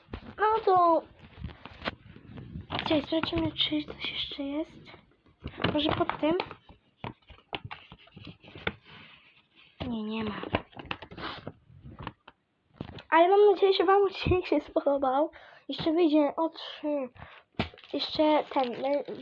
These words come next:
wyjdzie rozpakowywanie moich prezentów. Odcinek, ale to już jutro. Albo dzisiaj nawet. Ale więc, na razie,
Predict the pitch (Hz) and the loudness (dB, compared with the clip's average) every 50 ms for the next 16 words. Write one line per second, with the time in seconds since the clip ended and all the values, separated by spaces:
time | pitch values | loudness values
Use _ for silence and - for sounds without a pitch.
0 | - - 302 320 294 285 - 311 294 294 285 277 277 262 277 294 285 - - 294 | -4 0 2 2 2 2 2 4 4 4 4 2 0 0 -2 -2 -4 -6 -12 -8
1 | - - 269 277 277 262 277 294 294 285 285 277 277 277 269 262 - - - 277 | -4 -4 -4 -4 -4 -2 0 0 2 2 0 -2 0 -2 -2 -4 -4 -4 -2 0
2 | 269 262 262 262 254 254 254 - 311 370 440 - _ _ - _ _ _ _ _ | 0 0 0 -2 -4 -4 0 0 0 0 0 -2 _ _ -20 _ _ _ _ _
3 | - 294 294 294 - - 285 285 311 339 - - - 277 277 - - - - 320 | 2 2 2 2 2 -2 0 2 2 0 0 0 2 4 4 4 4 4 4 6
4 | 320 311 302 294 - - - - 277 285 277 262 - - - 247 254 269 302 370 | 6 6 4 4 0 -8 -10 -4 -2 -2 -2 -2 -6 -6 -4 -2 0 0 0 -2
5 | - - - - - - - - _ - - - - _ - - _ - 214 247 | -2 -6 -14 -14 -16 -16 -16 -20 _ -20 -20 -20 -20 _ -20 -20 _ -6 -4 -2
6 | 254 247 269 226 208 - - - 247 240 240 233 233 226 226 240 262 302 330 - | 4 4 4 4 4 -4 -4 -2 0 0 0 0 -2 -2 0 2 2 2 2 0
7 | - _ _ _ _ _ _ _ _ _ _ _ _ - - _ - - - - | -4 _ _ _ _ _ _ _ _ _ _ _ _ -20 -20 _ -20 -20 -20 -20
8 | - - - - - - - - _ - - - - - - - - - - - | -20 -20 -18 -18 -18 -18 -20 -20 _ -20 -20 -18 -18 -18 -18 -20 -20 -20 -20 -20
9 | _ - - - - - - - - 220 - - _ - - 302 330 339 330 302 | _ -20 -16 -16 -14 -12 -10 -10 -10 -8 -10 -12 _ -2 0 2 2 2 2 0
10 | 254 226 - - - - - - _ - _ _ _ _ _ _ - - - - | 0 -2 -4 -10 -14 -20 -20 -20 _ -20 _ _ _ _ _ _ -20 -20 -20 -20
11 | - - - - - - - - 233 214 214 214 214 214 220 220 233 262 349 370 | -18 -16 -16 -16 -16 -20 -18 -8 -4 0 0 2 4 4 4 6 6 6 6 8
12 | 392 | 8